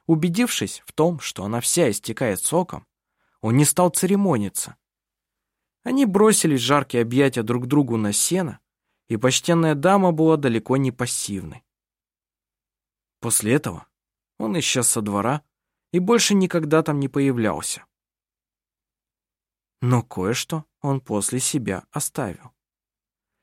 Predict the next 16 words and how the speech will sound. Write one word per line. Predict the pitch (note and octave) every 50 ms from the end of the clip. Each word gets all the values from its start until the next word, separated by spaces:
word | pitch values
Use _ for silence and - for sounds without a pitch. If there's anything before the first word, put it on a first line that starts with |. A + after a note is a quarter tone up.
| _ _ _ -
На | B2+ B2+
потеху | B2 D#3+ D#3+ D#3 G3 G3 E3+ F3 F3
окружающим | D#3 - - D#3+ D#3+ C#3+ A#2+ B2 D3 F3 F#3 D3 - - - - - _ _ _ _ _ _ _ _ _
эта | C#3+ E3 E3 G3+
почтенная | G3 F#3+ F3 - - - F3 D#3+ D#3 D3+ C#3+ B2+
дама, | A2+ G#2+ A#2 C3+ D#3 D3+ A2 - _ _ _ _ _ _ _ _ _
жена | A#2+ A2 A#2+ A#2 A#2 B2 B2
офицера, | A#2 G#2+ - A2+ G#2 - - - C3 C#3 D#3+ D#3 G#2 - _ _ _ _ _ _
демонстрировала | - A2 G#2 A#2+ B2+ D3 D3+ C#3+ - - - - C#3 D#3+ F#3 F3+ F3 C3+ A2 F2+ D#2+ D#2 - - _ _ _ _ _ _ _ _
перед | B2 B2 C#3 C#3 -
всем | - - - D3+ D3+ - -
округом | - B2 D#3 F3 D#3+ - - A2+ G2+ G2 F#2 G2
следы | - - - A2 A2+ C#3 D3+
общения | D3 D3 - - D3 C#3+ C#3+ C#3+
с | C3+ - -
мужчиной, | D#3+ E3 - - - G3 E3 B2 F#2+ D#2+ -